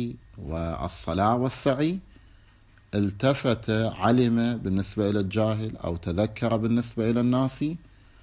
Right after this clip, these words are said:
أن وظيفته هي التمتع، فهنا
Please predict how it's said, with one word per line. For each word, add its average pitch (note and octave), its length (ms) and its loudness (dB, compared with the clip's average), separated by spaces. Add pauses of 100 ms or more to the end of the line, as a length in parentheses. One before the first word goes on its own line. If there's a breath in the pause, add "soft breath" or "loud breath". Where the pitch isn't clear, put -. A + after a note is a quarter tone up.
(380 soft breath)
أن G2+ 180 4
وظيفته G#2 840 0
هي C#3+ 120 2
التمتع، F#2 600 -2 (1080 soft breath)
فهنا G#2 640 2